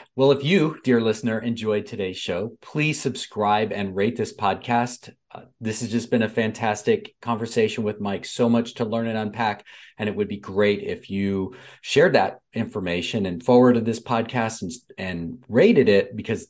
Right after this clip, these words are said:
that's gonna help other people be able to find conversations like today's. I'm always trying to improve the show. So if you have feedback for me, please email me at frederick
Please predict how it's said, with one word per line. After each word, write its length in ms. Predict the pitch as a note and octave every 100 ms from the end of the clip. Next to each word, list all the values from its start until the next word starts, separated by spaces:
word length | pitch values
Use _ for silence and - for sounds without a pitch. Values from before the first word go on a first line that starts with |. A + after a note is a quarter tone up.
| _
that's 260 | A#2+ F2+ -
gonna 180 | A#2
help 300 | G2 G#2 F2 -
other 220 | F#2 F#2+
people 320 | - F#2+ F#2
be 140 | F#2+
able 160 | F#2 F2+
to 80 | F2
find 500 | - F2+ E2+ D#2+ -
conversations 760 | - D#2+ F2 - C#2+ - F2 F2
like 180 | E2+
today's. 460 | - - A2+ - - _ _ _ _ _ _ _ _ _ _
I'm 280 | A#2 G2+ -
always 400 | A#2 C3 C3+ C3
trying 300 | - B2 A#2+
to 120 | A#2+
improve 340 | B2 - D#3+
the 80 | C3+
show. 340 | C#3+ - C#3+ C3
So 160 | B2
if 100 | G2+
you 140 | F#2 F2
have 180 | - -
feedback 460 | - B2+ A#2 A2 -
for 80 | A#2+
me, 220 | G#2+ G#2
please 440 | - - D3+ B2+
email 380 | A#2 G#2+ G#2+ G#2
me 300 | G#2 G2+ -
at 220 | - F2+ - _ -
frederick 500 | A#2 A2 A2+ G2+ -